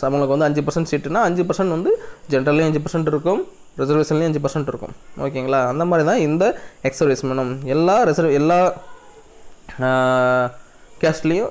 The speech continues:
இந்த ரிசர்வேஷன் வரும். இவங்க என்ன சொல்லியிருக்காங்க பார்த்தீங்கன்னா, இந்த வருஷம் பார்த்தீங்கன்னா, அவங்களுக்கு வந்து எவ்வளோ சீட்டு வந்து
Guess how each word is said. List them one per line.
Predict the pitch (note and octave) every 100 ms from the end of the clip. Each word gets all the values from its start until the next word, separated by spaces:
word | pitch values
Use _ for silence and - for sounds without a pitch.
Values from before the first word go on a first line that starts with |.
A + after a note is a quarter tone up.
| -
இந்த | C#3+ C#3
ரிசர்வேஷன் | C3 C#3 D3
வரும். | B2+ B2+ A#2+ - - - - -
இவங்க | G3+ F3+
என்ன | A3
சொல்லியிருக்காங்க | A3 G3 F3 D#3+ D3+
பார்த்தீங்கன்னா, | D#3+
இந்த | E3 E3 E3+
வருஷம் | D#3 F#3
பார்த்தீங்கன்னா, | D3+ D#3 E3
அவங்களுக்கு | D3 D3+
வந்து | E3
எவ்வளோ | D3+ E3
சீட்டு | F3+ F3
வந்து | D3+ E3 D#3 C#3+ C3